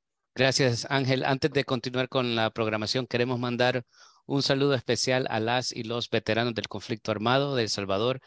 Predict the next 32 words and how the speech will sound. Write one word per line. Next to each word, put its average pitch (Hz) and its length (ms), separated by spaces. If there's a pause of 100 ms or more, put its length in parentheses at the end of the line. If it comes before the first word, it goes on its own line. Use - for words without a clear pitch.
(420)
a 113 120
nuestros 113 480
héroes 139 640
y 120 160
heroínas 120 520
caídos, 123 680
a 107 80
las 101 200
víctimas 123 480
de 113 100
las 104 140
fuerzas 110 360
represivas 110 520
del 101 140
Estado, 127 480 (580)
y 120 180
como 110 300
hoy 120 200
siempre 123 400
demandamos 107 560
justicia 120 680
y 113 160
reparación. 104 720 (360)
Voy 123 100
a 135 60
leer 143 200
algunos 139 300
comentarios, 131 1000
ah, 107 300
de 110 120
nuestros 107 260
seguidores. 120 580